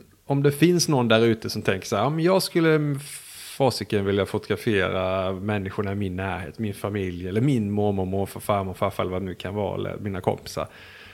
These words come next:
Om du skulle ge dem lite tips sådär för att komma igång, vad skulle det vara?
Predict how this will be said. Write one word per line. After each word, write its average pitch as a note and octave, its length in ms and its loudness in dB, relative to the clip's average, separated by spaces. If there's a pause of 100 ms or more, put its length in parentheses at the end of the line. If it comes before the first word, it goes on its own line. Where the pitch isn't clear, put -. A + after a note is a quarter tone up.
(160)
Om A#2 140 -4
du A#2 60 -2
skulle C#3+ 220 2
ge C#3+ 60 8
dem B2+ 160 4
lite B2 200 2
tips - 320 -4
sådär A#2 240 6
för - 120 -4
att G#2 80 -2
komma G#2+ 300 4
igång, A2+ 360 4
vad F#2+ 120 2
skulle A2 240 -2
det G#2 80 4
vara? G2 220 -2